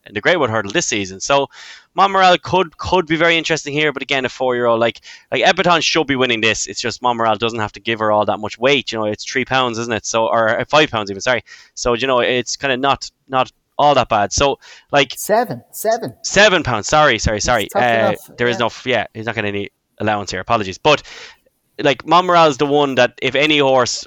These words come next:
Speaker 1: from this field is going to step up to be a potential grand, or, uh, champion hurdle horse, it will be him. But the way it's looking, Epatante should be far too,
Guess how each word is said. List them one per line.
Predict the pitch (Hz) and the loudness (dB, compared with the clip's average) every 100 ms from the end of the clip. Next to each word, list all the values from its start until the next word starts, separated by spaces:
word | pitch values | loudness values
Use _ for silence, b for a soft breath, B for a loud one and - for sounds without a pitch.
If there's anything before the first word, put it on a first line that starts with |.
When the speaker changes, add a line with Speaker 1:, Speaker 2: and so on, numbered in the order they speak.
| - | -10
Speaker 1:
from | - 123 123 | -2 0 0
this | 113 - | -2 -2
field | - 117 107 101 | -2 -2 -2 -4
is | 98 | -4
going | 107 107 | -2 -2
to | 101 | -2
step | 107 95 | -4 -2
up | 107 - | -4 -6
to | 98 | -10
be | 104 107 101 | -4 -4 -4
a | 90 | -8
potential | 101 101 110 107 - 95 | -10 -8 -4 -4 -6 -10
grand, | 92 101 98 - | -6 -4 -4 -4
or, | 104 101 98 - B B B B - | -2 -2 -4 -8 B B B B -8
uh, | 104 98 98 95 - | -4 -2 -2 -4 -6
champion | 120 110 101 | -4 -4 -4
hurdle | 101 92 | -4 -2
horse, | 98 90 - | -4 -6 -12
it | |
will | 98 101 | -8 -6
be | 98 | -6
him. | 92 92 90 | -6 -8 -8
But | 90 95 b b b _ - 117 | -10 -12 b b b _ -16 -4
the | 117 | 2
way | 127 | 2
it's | 113 | 4
looking, | 135 139 131 120 - | 2 2 0 -2 -2
Epatante | 110 117 110 104 | -2 -2 -2 -4
should | 113 101 | -6 -6
be | 104 | -6
far | - 107 101 | 0 0 0
too, | 104 | -6